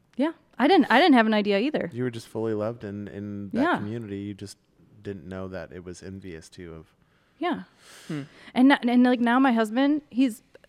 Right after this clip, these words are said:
Speaker 1: super solid, amazing dude. He has a nail shop in Vallejo, and it's, that's his own little ministry thing. He comes
Speaker 2: Mm.
Speaker 1: home with stories. "Guess, guess what I did today?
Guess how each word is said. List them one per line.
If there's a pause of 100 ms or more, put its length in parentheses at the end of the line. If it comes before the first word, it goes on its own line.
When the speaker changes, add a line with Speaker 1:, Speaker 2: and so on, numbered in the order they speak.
(180)
Speaker 1:
super (120)
solid, (100)
amazing
dude. (420)
He
has
a
nail
shop
in
Vallejo, (540)
and
it's, (240)
that's
his
own
little
ministry
thing.
He
comes
Speaker 2:
Mm.
Speaker 1:
home
with
stories.
"Guess, (200)
guess
what
I
did
today?